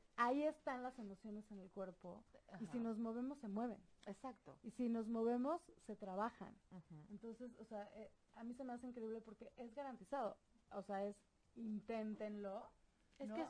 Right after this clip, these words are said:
Speaker 2: parte de nosotros.
Speaker 1: Y es parte de nosotros, y, y, y es algo increíble porque ahí está la herramienta, ¿no? Ahí está.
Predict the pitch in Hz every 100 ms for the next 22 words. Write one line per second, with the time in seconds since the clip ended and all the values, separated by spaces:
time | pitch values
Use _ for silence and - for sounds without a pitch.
0 | - 311 302 285 262 214 190 196 - 226
1 | 233 - 240 233 277 277 277 277 233 226
2 | 233 - 226 226 - 233 233 240 226 277
3 | 277 330 311 277 269 226 226 226 233 226
4 | 196 - 185 185 - - - - - 214
5 | 247 269 262 - 240 208 - - - 202
6 | 190 185 196 185 165 170 165 185 208 196
7 | 214 226 214 - 190